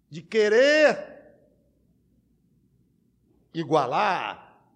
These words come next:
derrubar. O, o, o problema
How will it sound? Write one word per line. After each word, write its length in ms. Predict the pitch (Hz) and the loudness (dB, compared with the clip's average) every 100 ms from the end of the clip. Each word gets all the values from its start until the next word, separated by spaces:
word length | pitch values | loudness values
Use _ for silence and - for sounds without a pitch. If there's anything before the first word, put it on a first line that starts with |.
| - - | -20 -6
derrubar. 1040 | - 233 175 180 131 196 220 190 131 - - | 2 2 4 0 4 4 6 2 -2 -10 -18
O, 200 | 101 - - - | -20 -20 -20 -18
o, 340 | - - 151 - 139 | -18 -18 -20 -20 -20
o 40 | |
problema 580 | _ 180 160 247 247 | _ -12 -8 -8 -8